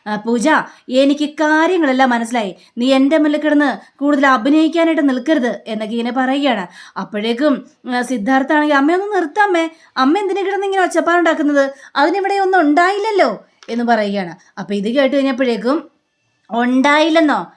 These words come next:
ഇവിടെ ഉണ്ടായി. ഇവൾ എന്തൊക്കെയാണ് പറഞ്ഞു കൂട്ടിയത്? അതൊക്കെ നിനക്ക് മറക്കാനായിട്ട് സാധിക്കും, എനിക്ക് മറക്കാനായിട്ട് സാധിക്കില്ല. അല്ലെങ്കിലും ഇവളിവിടെ വലിഞ്ഞു കയറി വന്നവളാണ്." അപ്പൊ സു-, സുമിത്രയാണെങ്കിൽ, "അമ്മേ, നിർത്തുന്നുണ്ടോ?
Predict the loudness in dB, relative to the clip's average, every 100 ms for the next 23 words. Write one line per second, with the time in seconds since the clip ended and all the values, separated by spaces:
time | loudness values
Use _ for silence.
0 | _ -10 -2 2 4 4 4 4 4 0
1 | -4 -12 _ -2 2 2 2 0 0 0
2 | 2 2 2 2 2 0 2 0 -2 _
3 | -4 0 0 2 2 0 -4 -2 0 0
4 | 0 0 0 0 0 0 0 0 -2 -8
5 | -12 -4 0 0 0 0 2 2 0 0
6 | 0 0 0 0 -2 -4 -12 -8 -2 2
7 | 2 2 0 -6 -6 0 2 2 2 2
8 | 2 2 2 4 2 2 2 2 2 2
9 | -2 -12 -18 -14 -8 -6 -4 -4 -4 -6
10 | -6 -2 -2 0 0 0 2 4 4 4
11 | 2 0 2 2 0